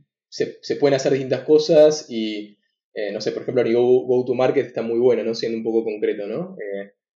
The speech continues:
yo puedo probar distintos canales, puedo ver qué funciona y en base a eso puedo invertir en el que más va. Tal vez cuando uno está bootstrapeado no tenés tanto margen, ¿no? Entonces es como lo que haces tiene que funcionar y eso, nada, tiene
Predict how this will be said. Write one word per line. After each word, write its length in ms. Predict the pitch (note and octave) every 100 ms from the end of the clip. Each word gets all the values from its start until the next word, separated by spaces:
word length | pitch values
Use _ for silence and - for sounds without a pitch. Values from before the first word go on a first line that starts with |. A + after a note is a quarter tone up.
| _
yo 180 | A#2+ G#2
puedo 140 | A#2 A#2
probar 220 | A#2 A#2
distintos 280 | A#2+ A#2 -
canales, 480 | A2+ C3 B2+ B2+
puedo 200 | - A#2
ver 120 | A2+ A2+
qué 80 |
funciona 800 | A2+ A2 G#2+ C3 C3 C3 B2+ B2+
y 100 | A2+
en 80 | G#2
base 220 | A2 A#2
a 20 |
eso 160 | G#2+ A#2+
puedo 140 | A#2
invertir 300 | A2+ G#2+ A#2
en 60 | A2+
el 60 | A2
que 80 |
más 160 | G#2+ A#2+
va. 400 | B2+ D3 A3 - _ _ _ _ -
Tal 180 | - B2
vez 180 | B2+ B2+
cuando 220 | B2 A#2
uno 100 | B2+
está 140 | A#2+
bootstrapeado 680 | A#2+ B2 A#2+ A#2+ C3 A#2+ -
no 140 | A#2
tenés 220 | A#2 B2 -
tanto 280 | A#2 A2+
margen, 420 | A2 G#2 G2+ G#2 G#2
¿no? 220 | C3+ E3+
Entonces 300 | A2+ A2+ A2+
es 40 |
como 160 | A2+ G#2
lo 140 | G2+
que 80 | A2
haces 400 | - C3 D3 -
tiene 200 | B2+ B2
que 100 | A2+
funcionar 640 | A2+ A2 A2+ B2 C3+ G3 - _ _
y 120 | B2
eso, 380 | B2+ D#3 E3+ -
nada, 240 | A2 G2+
tiene 340 | A#2+ B2 B2